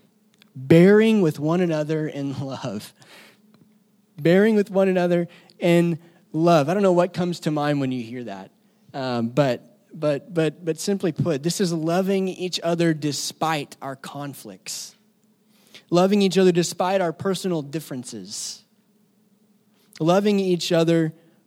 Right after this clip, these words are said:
when we are annoyed with one another. <laughs> Anybody ever been annoyed with someone in this room? We're not gonna stand up and give testimony to that right now.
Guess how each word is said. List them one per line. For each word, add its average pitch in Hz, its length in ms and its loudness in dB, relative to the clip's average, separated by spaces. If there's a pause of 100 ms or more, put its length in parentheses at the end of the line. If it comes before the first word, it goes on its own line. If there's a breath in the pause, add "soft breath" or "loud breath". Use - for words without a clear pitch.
when 160 200 -2
we 160 140 0
are 156 140 -2
annoyed 147 400 -6
with 117 240 -10
one 113 160 -10
another. 117 540 -8 (320)
<laughs> - 460 -20
Anybody 156 300 -6
ever 131 120 -8
been 123 160 -6
annoyed 104 380 -8
with 110 100 -14
someone 110 240 -12
in 104 60 -10
this 92 200 -14
room? 101 280 -14 (3000 soft breath)
We're 123 80 -6
not 113 140 -6
gonna 104 200 -6
stand 104 260 -10
up 98 80 -12
and 95 80 -12
give 95 100 -14
testimony 92 480 -12
to 87 100 -14
that 80 160 -12
right 87 160 -12
now. 90 240 -12